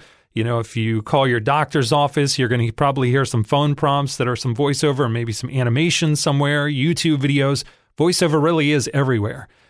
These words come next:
Uh, so study what, when you hear it, study it. You know, by studying what other people do performance-wise, I think that's gonna open your mind to new ways of doing different things, uh, different ways to approach scripts.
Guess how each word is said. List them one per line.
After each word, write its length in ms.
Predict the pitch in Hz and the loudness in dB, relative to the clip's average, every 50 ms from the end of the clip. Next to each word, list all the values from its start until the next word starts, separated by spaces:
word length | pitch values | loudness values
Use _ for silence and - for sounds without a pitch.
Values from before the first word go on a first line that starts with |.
| _ _ | _ _
Uh, 240 | - 127 131 127 127 | -8 -6 -4 -4 -4
so 180 | - - 151 135 | -2 0 0 0
study 520 | - - - - 196 240 240 185 156 143 | 0 0 0 2 2 2 2 0 0 -2
what, 380 | - 135 143 156 156 156 - - _ | -2 0 2 2 2 0 -2 -6 _
when 380 | 160 160 156 156 147 151 170 160 | -10 -10 -6 -2 0 2 2 4
you 100 | 156 160 | 4 2
hear 220 | 135 202 240 226 | 2 2 2 2
it, 120 | 156 143 - | 2 0 -2
study 380 | - - - 190 185 143 117 | -2 0 0 0 2 0 0
it. 220 | 104 107 117 113 127 | -2 -4 -8 -8 -4
You 120 | 143 135 | -2 0
know, 140 | 135 127 123 | 0 0 0
by 140 | 117 135 127 | 0 0 0
studying 580 | - - - 190 190 214 196 185 180 180 185 | 0 0 0 2 2 2 2 2 2 2 2
what 160 | 151 147 151 131 | 2 0 0 2
other 300 | 147 160 170 180 175 139 | 0 2 2 2 0 0
people 300 | - 175 - 170 147 117 | -2 -2 0 0 0 0
do 400 | 113 131 147 156 180 196 180 - _ _ | 0 0 0 2 0 0 -2 -6 _ _
performance-wise, 840 | - 123 - 160 160 165 180 180 - 185 185 185 190 202 190 - - - _ _ _ _ _ | -6 -2 0 2 2 2 2 2 2 2 2 2 2 0 -2 -4 -6 -10 _ _ _ _ _
I 80 | - 143 | -4 -2
think 180 | - 170 165 | 0 0 2
that's 160 | 165 147 123 - | 2 0 0 0
gonna 180 | 160 143 139 | 0 0 0
open 240 | - 143 139 160 143 | 0 0 0 0 0
your 100 | 135 131 | 0 2
mind 540 | 127 127 131 131 131 127 123 127 117 - - - - | 2 0 0 0 0 0 -2 -2 -4 -6 -10 -10 -4
to 100 | - 135 | -2 0
new 160 | 131 139 143 | 2 2 2
ways 260 | 135 147 143 131 113 | 2 2 0 0 -2
of 120 | 123 110 101 | -2 -2 0
doing 240 | 139 131 127 120 | 0 0 0 0
different 340 | 110 131 117 - 123 117 - | -2 -2 -2 -2 -4 -4 -2
things, 400 | - 180 196 190 190 185 165 - - - _ _ _ _ - | 0 0 2 2 2 0 0 -2 -6 -12 _ _ _ _ -2
uh, 160 | 110 110 113 | 0 0 0
different 360 | 104 131 127 - 135 127 123 | 0 -2 -2 -2 -2 -2 0
ways 240 | 123 120 113 110 - | 0 0 0 -2 -2
to 160 | - 123 117 | -2 -2 -2
approach 400 | 110 - - 127 113 110 - - | -2 -2 -2 -2 -2 -2 -4 -6
scripts. 500 | - - - 175 190 190 - - - - | -4 -2 0 0 0 0 0 -4 -4 -6